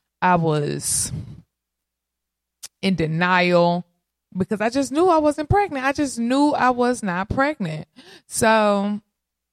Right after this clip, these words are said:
I was like, "Nah, I'm not pregnant." So I took another one. It was positive.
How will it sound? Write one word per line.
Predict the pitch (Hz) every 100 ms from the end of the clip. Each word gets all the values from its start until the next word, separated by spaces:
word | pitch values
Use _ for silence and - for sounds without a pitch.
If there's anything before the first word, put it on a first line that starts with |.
| _ _ _ _ _ -
I | 220
was | 233 214
like, | 190 190
"Nah, | 185 180 175 175
I'm | 185
not | 165
pregnant." | 156 147 160
So | 151
I |
took | - 185
another | 185 175
one. | 143 139 156 - - _ _ _ _ _ _ _ _ _ _ _ _ _ _ _ _ _ _ _ - _ _ _ _ _ _ _ _ - _ _ _ _ _ _
It | 208
was | 202 196
positive. | 156 147 160 - 156